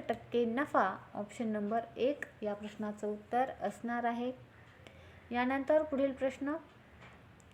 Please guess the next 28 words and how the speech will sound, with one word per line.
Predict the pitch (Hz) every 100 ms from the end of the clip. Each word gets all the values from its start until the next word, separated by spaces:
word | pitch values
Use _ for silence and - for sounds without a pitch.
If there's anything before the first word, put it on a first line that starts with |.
| - - - -
सुरेशला | 285 285 302 320 339
परीक्षेत | 330 277 262 294 302
सातशे | - 254 233 294
पैकी | 285 285 294
पाचशे | 302 247 -
पंच्याण्णव | 262 240 233 277 285 330 349
गुण | 254 233
मिळाले, | 220 226 254 269 190 196 - - - -
तर | 285
त्याला | 277 294 285
शेकडा | 285 277 254 240 254
किती | 285 254 240
गुण | 226 226
मिळाले, | 220 220 220 214 247 285 -
असा | 220 226
हा | 233
प्रश्न | 226 240 - 240
आहे. | 240 240 320 - - - -
तर | 247
हा | 247
प्रश्न | 262 302 359
सोडवत | 359 277 220 208
असताना | 208 - 208 202 233 - - - - -
सातशे | 247 240 -
पैकी | 294 294 294
किती | 285 285 285
मिळालेले | 269 269 277 277
आहेत? | 269 277